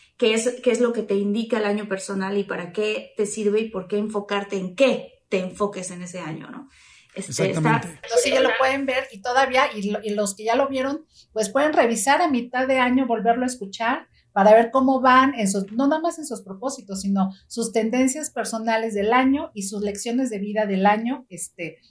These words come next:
Speaker 3: podrá ser como súper interesante. Sí le fue muy bien al, al,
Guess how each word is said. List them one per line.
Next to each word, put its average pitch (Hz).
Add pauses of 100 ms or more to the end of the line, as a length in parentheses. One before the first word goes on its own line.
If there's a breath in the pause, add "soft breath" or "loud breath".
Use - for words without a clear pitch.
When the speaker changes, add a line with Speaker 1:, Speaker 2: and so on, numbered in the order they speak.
(120)
Speaker 3:
podrá 208
ser 247
como 202
súper 247
interesante. 196
Sí 277
le 285
fue 277
muy 262
bien 240
al, 196
al, 180